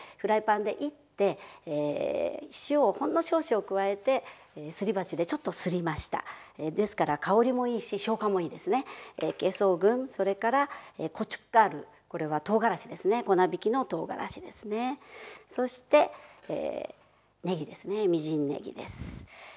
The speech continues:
薬味醤油ということで、えー、茹で豚のつけだれとして、えー、使います。それからもう一つ、こちらは、えー、網の塩辛のヤンニョムです。ちょっとご覧ください。この網の塩辛、これはですね、小さい、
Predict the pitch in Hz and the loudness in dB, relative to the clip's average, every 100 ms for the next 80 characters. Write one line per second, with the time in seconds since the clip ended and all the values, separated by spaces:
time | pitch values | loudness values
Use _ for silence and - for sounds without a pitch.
0 | - 175 175 220 226 226 190 247 254 160 | -6 -6 -2 2 6 4 8 12 12 10
1 | - - - - - - - 170 170 156 | -2 -10 -8 -8 -10 -20 -10 -4 -2 2
2 | 175 - - - 151 156 170 185 185 190 | 0 0 -16 -6 0 2 6 6 6 4
3 | 208 277 - - 247 285 262 247 220 - | 4 4 0 -2 2 4 4 0 -4 2
4 | 175 - - - - - 64 - - - | 2 2 -12 -14 -8 -6 -6 -6 -10 -12
5 | - - - - - - - - - - | -14 -14 -10 -10 -8 -10 -10 -14 -16 -18
6 | - 320 240 220 294 302 302 294 185 156 | 0 4 8 10 10 8 8 6 6 -2
7 | 214 202 233 226 254 262 - 170 160 285 | -2 4 8 10 10 6 4 -6 0 6
8 | 330 226 190 170 156 160 151 165 247 - | 8 6 6 2 4 2 2 8 8 8
9 | 170 165 156 143 - 285 - - - - | 4 2 2 0 -4 -4 -6 -8 -18 -20
10 | _ 320 208 175 170 170 160 165 170 151 | _ 0 4 6 6 4 0 2 2 2
11 | 147 175 175 - 254 285 202 165 - 160 | 0 0 2 6 6 6 4 4 0 -2
12 | 147 147 143 - - - _ - 220 247 | 0 0 0 -2 -16 -20 _ 0 6 8
13 | 240 190 - 170 170 - 285 320 294 - | 8 6 2 2 2 2 4 6 6 6